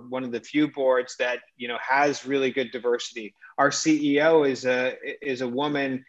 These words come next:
who immigrated from India, right? And so we've got great diversity at the, at the very top of the company, and that just carries all the way through. You know, I think of my team, you know, we've got a really good blend of different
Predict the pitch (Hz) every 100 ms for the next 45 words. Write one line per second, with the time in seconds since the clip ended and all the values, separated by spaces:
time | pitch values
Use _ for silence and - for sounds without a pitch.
0 | _ 156 160 170 156 160 156 151 143 180
1 | 151 107 87 - _ - 135 151 147 -
2 | 147 143 127 - 139 147 143 127 131 143
3 | 151 135 131 139 143 - 139 127 120 -
4 | 110 - 143 143 123 135 143 131 - 135
5 | 131 123 120 - 151 151 131 123 160 190
6 | 190 170 - - _ _ - 175 160 143
7 | - 131 135 139 127 127 120 113 - 131
8 | 127 120 117 113 113 135 127 117 117 131
9 | 131 - 127 120 113 _ _ - 120 117
10 | 127 127 123 123 117 131 135 131 131 120
11 | 117 127 131 131 127 123 110 - 135 143
12 | 135